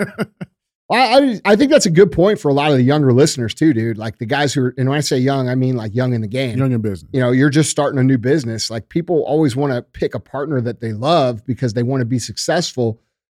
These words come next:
Speaker 1: And I think that's a good thing. I think it's a good thing to have a partner that you already are, like, bonded with. Like, I got a
Speaker 2: Mm-hmm.
Speaker 1: question the other day in my D M, and the dude was like,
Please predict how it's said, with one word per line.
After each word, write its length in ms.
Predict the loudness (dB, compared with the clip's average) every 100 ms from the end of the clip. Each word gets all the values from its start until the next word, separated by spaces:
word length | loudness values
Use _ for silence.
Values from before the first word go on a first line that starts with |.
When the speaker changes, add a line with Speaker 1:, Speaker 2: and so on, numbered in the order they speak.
| -2
Speaker 1:
And 80 | 2
I 100 | 2
think 220 | 2 2
that's 180 | 4 4
a 40 | 2
good 340 | 4 4 4
thing. 220 | 2 4
I 60 | 0
think 180 | 0 -2
it's 120 | -2
a 40 |
good 320 | 0 0 2
thing 160 | 2 0
to 60 | 0
have 280 | -2 -2
a 40 | -4
partner 420 | -6 -6 -2 -2
that 120 | -2 0
you 140 | 0
already 300 | 2 2 0
are, 40 | -2
like, 240 | -8 -20 _ _ _ _
bonded 380 | -8 -2 2 4
with. 340 | 4 4 2
Like, 140 | -2 0
I 60 | 2
got 140 | 2
a 20 |
Speaker 2:
Mm-hmm. 80 | 2
Speaker 1:
question 320 | 0 0 0
the 100 | 0
other 160 | 0 0
day 400 | 0 0 0 -4 _ _ _ _
in 100 | -6
my 140 | -4 -2
D 220 | 0 0
M, 200 | 0 -2
and 80 | -4
the 60 | -4
dude 260 | 0 0
was 180 | 0 -4
like, 320 | -10 -12 -18